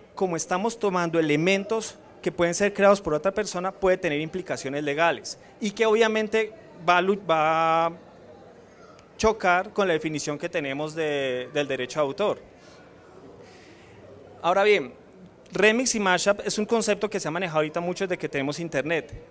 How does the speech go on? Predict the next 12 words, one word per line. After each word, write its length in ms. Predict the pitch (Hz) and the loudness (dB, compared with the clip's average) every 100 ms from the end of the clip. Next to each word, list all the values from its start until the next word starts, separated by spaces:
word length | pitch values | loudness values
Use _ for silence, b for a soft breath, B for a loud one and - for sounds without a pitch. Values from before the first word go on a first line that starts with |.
| - - - | -20 -20 0
pero 400 | 190 175 208 196 - | 2 2 -2 -4 -14
no, 540 | 180 180 190 180 185 - - | -6 0 2 2 0 -4 -12
la, 200 | 185 175 180 | 2 2 4
la, 180 | 170 175 | 2 2
las 220 | 165 165 | -2 -2
herramientas 460 | 175 165 170 220 | -2 0 0 -2
que, 200 | 220 208 | 0 -2
que 220 | 202 - 165 | -4 -10 -6
tenemos 240 | 151 151 | -4 -4
en 80 | 170 | -4
este 160 | 170 | -4
momento 420 | 202 165 151 147 | -4 -2 -2 -4